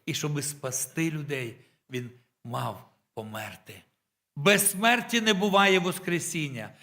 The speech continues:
Щоб перемогти смерть, Ісу-, Ісус мусив померти. І Він це розумів. І, люблячи людей, Він звершив цей подвиг спасіння. Слава Ісусу Христу! Сила любові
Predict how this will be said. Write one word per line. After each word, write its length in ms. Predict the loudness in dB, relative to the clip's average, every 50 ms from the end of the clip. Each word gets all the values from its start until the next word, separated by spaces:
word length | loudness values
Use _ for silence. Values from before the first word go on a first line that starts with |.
| -20 -20 _
Щоб 240 | 0 2 2 4 4
перемогти 580 | 4 6 6 6 6 4 4 4 4 4 4
смерть, 520 | 4 2 0 2 4 6 6 6 4 0 0
Ісу-, 500 | 4 4 4 4 2 0 0 0 0 0 -4 -8 -14 -16 -10 _
Ісус 320 | -6 -2 0 0 0 0 -2 -4
мусив 580 | -4 -2 0 0 0 0 0 -4 -4 -6 -6
померти. 720 | -6 -6 -6 -4 -4 -2 -2 -2 -4 -6 -8 -10 -10 -12 -12 -14 -20 _ _ -8
І 60 | -6
Він 200 | -4 -4 -4 -4
це 160 | -4 -6 -6
розумів. 520 | -6 -6 -6 -8 -10 -10 -10 -10 -10 -12 -14 -18 _ _ _ _ _ _ _ _ _ _
І, 100 | -12 -10
люблячи 460 | -8 -6 -6 -4 -4 -6 -6 -6 -8 -8
людей, 340 | -8 -8 -6 -6 -6 -6
Він 160 | -6 -8 -10 -12
звершив 500 | -10 -10 -10 -10 -10 -8 -8 -8 -8 -8
цей 280 | -10 -12 -12 -12 -14 -16 _ _ _ _ _ _
подвиг 420 | -8 -8 -8 -8 -10 -14 -14 -16
спасіння. 760 | -16 -18 -16 -16 -12 -10 -10 -10 -8 -10 -12 -12 -16 -18 -20 -20 _ _ _
Слава 640 | -6 -4 -2 2 4 4 6 6 4 2 0 -4 -6 -6 -6
Ісусу 600 | -6 -6 -6 -6 -8 -8 -8 -8 -8 -10 -14 -14
Христу! 540 | -12 -10 -10 -10 -10 -10 -10 -10 -10 -12 -14 -18 -20 -20 -20 -20 -20 -18 -6
Сила 400 | -4 0 2 4 4 6 4 4
любові 580 | 4 2 0 2 4 6 6 6 6 2 0